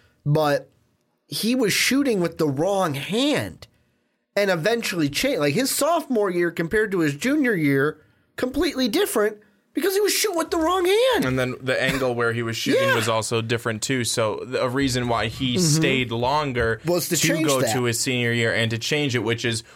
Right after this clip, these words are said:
Speaker 2: why
Speaker 1: Mm-hmm.
Speaker 2: we've been able to bring up a discussion
Speaker 1: Mm-hmm.
Speaker 2: of should you stay longer to ju-, in school
Speaker 1: Mm-hmm.
Speaker 2: just because of the possibility of something like that to happen.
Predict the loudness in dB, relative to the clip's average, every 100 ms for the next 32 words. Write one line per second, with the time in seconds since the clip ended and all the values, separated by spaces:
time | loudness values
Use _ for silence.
0 | -6 -2 0 2 0 -2 -6 -18 -10 -6
1 | -2 0 0 0 0 0 0 0 0 0
2 | 0 -2 0 -2 0 0 2 2 0 -2
3 | -2 -2 -2 -2 -2 -2 -2 -2 0 2
4 | 2 0 -4 -12 _ -2 0 0 0 0
5 | -2 -4 _ _ _ -2 0 0 -2 -2
6 | -2 0 0 0 -2 -2 0 0 -2 -2
7 | 0 2 2 0 -2 -4 -2 -2 -2 -2
8 | -2 -2 -2 -2 -2 0 2 0 -2 -2
9 | -2 -2 -4 -4 -4 -4 -6 -4 -4 -2
10 | 0 0 -4 -6 -6 -6 -8 -12